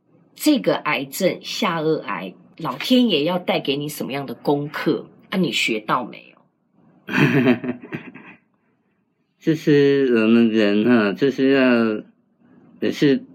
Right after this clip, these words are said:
Speaker 2: 不，不要有不良的习惯啊。
Speaker 1: 嗯。
Speaker 2: 嗯，最重要是健-，健康，呃，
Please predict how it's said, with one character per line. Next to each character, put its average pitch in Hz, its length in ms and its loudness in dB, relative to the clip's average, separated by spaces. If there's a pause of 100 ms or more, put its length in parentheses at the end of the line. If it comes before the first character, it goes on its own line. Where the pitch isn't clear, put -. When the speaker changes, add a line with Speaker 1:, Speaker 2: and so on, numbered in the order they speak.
(480)
Speaker 2:
不， 123 180 -2 (180)
不 127 80 2
要 135 240 4
有 101 220 0
不 147 160 -2
良 95 320 2
的 98 100 -2
习 95 280 -8
惯 92 320 -2
啊。 - 260 -18 (220)
Speaker 1:
嗯。 151 140 -2
Speaker 2:
嗯， 85 460 -6 (520)
最 147 140 2
重 139 200 0
要 131 140 4
是 120 240 0
健-， 127 320 0 (220)
健 131 260 2
康， 120 460 2 (720)
呃， 104 240 -8